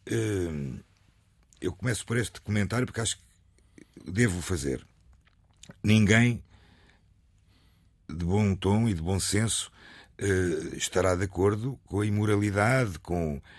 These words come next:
com a falta de condições de trabalho que existiram, falta de condições humanitárias que existiram no,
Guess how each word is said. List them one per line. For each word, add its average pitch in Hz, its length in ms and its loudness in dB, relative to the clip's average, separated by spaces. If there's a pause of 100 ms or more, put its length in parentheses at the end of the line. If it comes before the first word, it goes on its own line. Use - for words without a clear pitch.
(280)
com - 160 -2
a 87 40 0
falta 95 280 -2
de 82 80 -10
condições 95 460 -2
de - 80 -12
trabalho 98 500 2
que 95 140 -6
existiram, 104 560 -2
falta 92 280 -4
de - 80 -10
condições 90 380 -6
humanitárias 101 800 0 (400)
que - 100 -4
existiram 104 560 0
no, 76 600 -4